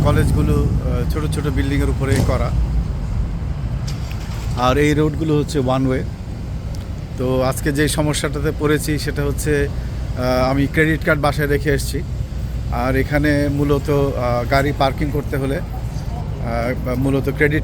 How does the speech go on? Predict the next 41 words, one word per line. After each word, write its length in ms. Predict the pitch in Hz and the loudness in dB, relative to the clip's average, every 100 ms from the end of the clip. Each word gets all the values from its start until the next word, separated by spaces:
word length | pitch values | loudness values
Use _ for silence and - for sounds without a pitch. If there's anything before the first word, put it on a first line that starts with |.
| - | 2
কার্ড 200 | 147 135 | 2 2
অথবা, 340 | 131 139 131 | 0 0 0
আহ, 960 | 123 107 - - - - - 117 113 107 143 | 0 -2 -4 -4 -4 -6 -6 -4 -4 -2 2
কয়েনের 340 | 139 143 147 | 2 4 2
মাধ্যমে 380 | 139 131 131 131 - | 0 0 0 0 0
পেমেন্ট 260 | 127 123 117 | 0 0 -4
করতে 200 | 107 104 | -4 -2
হয়। 140 | 101 - - - - - - | -2 -2 -6 -6 -6 -6 -6
আহ, 160 | 113 107 - - | -4 -4 -4 -2
কিন্তু 180 | 135 | 2
আমার 260 | 131 135 135 | 2 4 4
গাড়িতে 340 | 135 143 147 - | 4 4 2 -2
কিছু 300 | 151 143 139 | -2 -2 -2
সামান্য 340 | - 139 143 | 0 2 2
কিছু 200 | 143 139 143 | 0 -2 0
কয়েন 260 | 135 143 135 | 2 2 0
ছিল, 240 | - 127 - - - - - | 0 -2 -2 -4 -6 -6 -4
সেটা 260 | 147 139 | -2 0
দিয়ে 160 | 139 139 | 2 4
মোটামুটি 440 | 139 135 139 131 | 2 2 0 2
আধা 280 | 131 127 139 | 2 2 2
ঘন্টার 260 | 135 135 135 | 2 2 2
মতো 200 | 131 120 | 2 2
গাড়িটা 280 | 127 127 127 | 2 2 0
এখানে 240 | 123 127 | 0 0
রাখতে 260 | 123 113 131 | -2 -2 -4
পারছি। 320 | 117 110 - - - - - - - - - - | -4 -4 -4 -4 -6 -6 -6 -6 -6 -6 -6 -4
তো 200 | 117 117 113 | 0 0 2
তারপরে 320 | 131 - 131 | 2 2 2
আমাকে, 300 | 127 127 135 | 2 0 2
আহ, 540 | 127 123 120 117 117 117 - | 2 2 0 0 0 -2 0
যে 100 | 131 | 2
অ্যাপয়েন্টমেন্ট 540 | 127 143 147 143 139 | 4 4 2 4 2
ছিল 180 | - 135 | 2 0
আজকে, 280 | 120 - 123 | 0 -2 -2
আমি 140 | 120 | -2
সেই 100 | 117 | 0
অ্যাপয়েন্টমেন্টে 480 | 120 120 123 120 117 | 0 0 0 0 0
যেতে 240 | 131 123 | 0 0
পারবো 320 | 131 131 120 | 2 2 2
না, 80 | 120 | 0